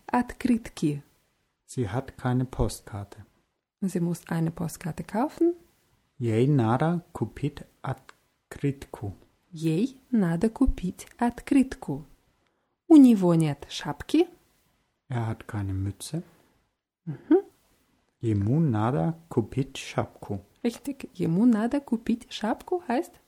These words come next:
Speaker 2: Er muss eine Mütze kaufen.
Speaker 1: Ja. Das war der Ausdruck надо im Präsens und der Ausdruck für sollen oder müssen in der Vergangenheit ist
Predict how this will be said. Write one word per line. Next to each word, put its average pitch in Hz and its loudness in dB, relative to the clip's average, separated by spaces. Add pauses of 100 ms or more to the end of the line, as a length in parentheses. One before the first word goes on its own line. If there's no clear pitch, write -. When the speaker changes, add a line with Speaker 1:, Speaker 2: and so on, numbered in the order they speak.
(140)
Speaker 2:
Er 123 -4
muss 131 -2
eine 104 -4
Mütze 98 -6
kaufen. 104 -12
Speaker 1:
Ja. 208 -2 (1400)
Das 302 6 (140)
war 233 8
der 214 4
Ausdruck 208 2 (140)
надо 180 2
im 165 2 (160)
Präsens 175 -4 (240)
und 262 2 (220)
der 196 -2
Ausdruck 226 -2
für 202 0
sollen 190 4
oder 190 2
müssen 190 2
in 185 2
der 170 0
Vergangenheit 262 0
ist - -4